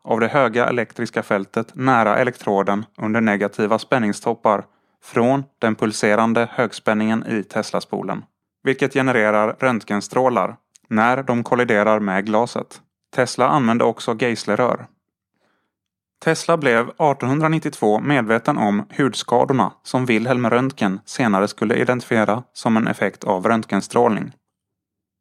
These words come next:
I början av denna forskningsperiod konstruerade Tesla flera olika experimentella sätt att skapa röntgenstrålning.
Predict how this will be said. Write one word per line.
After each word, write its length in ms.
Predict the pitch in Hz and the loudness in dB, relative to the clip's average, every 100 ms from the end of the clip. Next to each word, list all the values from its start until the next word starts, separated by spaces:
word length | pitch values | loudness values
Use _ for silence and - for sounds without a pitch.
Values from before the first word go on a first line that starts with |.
| - | -8
I 40 | |
början 400 | 110 127 113 123 | 2 4 4 2
av 100 | 131 | 2
denna 260 | 139 131 113 | 2 2 0
forskningsperiod 840 | - 123 - 101 - 110 107 101 | 0 -2 0 -4 -2 0 2 0
konstruerade 640 | - 123 - 127 107 101 110 | -2 -6 -2 0 2 2 0
Tesla 400 | - 123 - 101 | -2 -2 -2 -4
flera 400 | - 139 135 139 | -2 0 2 2
olika 440 | 127 107 98 113 | 0 0 -2 -2
experimentella 720 | 123 - - 123 120 113 117 123 | -2 -6 -4 -2 0 0 0 0
sätt 340 | - 92 - | -2 -4 -4
att 160 | 113 - | -8 -4
skapa 480 | - 117 - 135 | 2 2 2 2
röntgenstrålning. 800 | 139 120 101 95 - 98 - - | 2 0 -2 -4 -2 -4 -4 -8